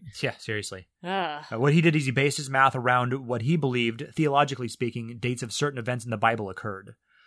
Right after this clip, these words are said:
Speaker 1: So he didn't spew any prophecies about the end of the world. He just sort of interpreted the book of Revelation.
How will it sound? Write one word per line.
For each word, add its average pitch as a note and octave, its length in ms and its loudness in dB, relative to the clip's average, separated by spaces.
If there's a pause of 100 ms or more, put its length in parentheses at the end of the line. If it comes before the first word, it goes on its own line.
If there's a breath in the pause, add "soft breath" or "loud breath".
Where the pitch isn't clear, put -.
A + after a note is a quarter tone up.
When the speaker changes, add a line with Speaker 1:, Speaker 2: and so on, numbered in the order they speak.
(300 soft breath)
Speaker 1:
So - 120 -2
he C#3+ 60 2
didn't C#3+ 180 0
spew D3 280 -2
any C#3 100 0
prophecies C3 460 0
about A#2 240 0
the A2+ 100 -8
end G#2+ 80 -6
of A2+ 60 -8
the A2 80 -6
world. G#2 400 -6
He A2 60 -12
just A2 180 -14
sort A#2 140 -2
of G#2 60 -8
interpreted A#2+ 540 -4
the A2 60 -6
book A#2 200 -6
of A2 100 -4
Revelation. G#2+ 680 -4